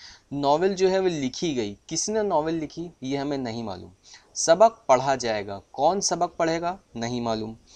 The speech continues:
गाड़ी चलाई जाएगी, कौन गाड़ी चलाएगा ये भी हमको नहीं मालूम है।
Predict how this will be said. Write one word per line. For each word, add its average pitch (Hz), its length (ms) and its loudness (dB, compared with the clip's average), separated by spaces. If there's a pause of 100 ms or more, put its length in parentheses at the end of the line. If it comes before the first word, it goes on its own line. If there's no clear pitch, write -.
(280)
गाड़ी 139 360 6
चलाई 117 400 -2
जाएगी, 98 440 -8
कौन 190 300 0
गाड़ी 135 260 4
चलाएगा 110 520 -6 (140)
ये 123 180 -2
भी 139 160 -8
हमको 127 420 -8 (140)
नहीं 104 300 -10
मालूम 87 320 -14
है। 87 80 -20